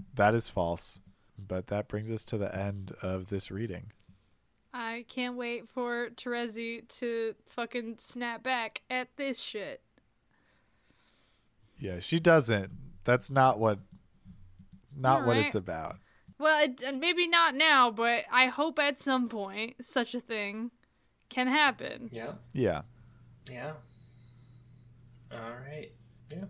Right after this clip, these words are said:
Speaker 3: What are we reading next time?
Speaker 1: Next time, we are reading pages forty-seven twenty-eight through forty-eight sixteen. We get to see the Ghostbusters Two M M O.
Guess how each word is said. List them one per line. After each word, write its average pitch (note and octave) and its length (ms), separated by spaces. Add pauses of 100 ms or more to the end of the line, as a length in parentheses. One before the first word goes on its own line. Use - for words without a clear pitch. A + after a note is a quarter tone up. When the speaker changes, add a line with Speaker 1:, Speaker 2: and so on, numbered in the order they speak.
Speaker 3:
What A2+ 140
are C3 120
we C#3+ 80 (140)
reading D3 260
next - 260
time? G#2 240 (680)
Speaker 1:
Next A2+ 420
time, B2+ 480 (160)
we C#3 200
are G#2+ 140
reading G#2+ 380
pages A2 760 (160)
forty-seven B2 800
twenty-eight A#2+ 600
through G#2 220
forty-eight A#2 600
sixteen. G#2+ 760 (1080)
We A#2 200
get B2 180
to B2+ 120
see B2+ 280
the A2 140
Ghostbusters B2 840
Two C#3 400
M A#2+ 180
M B2+ 160
O. G2 480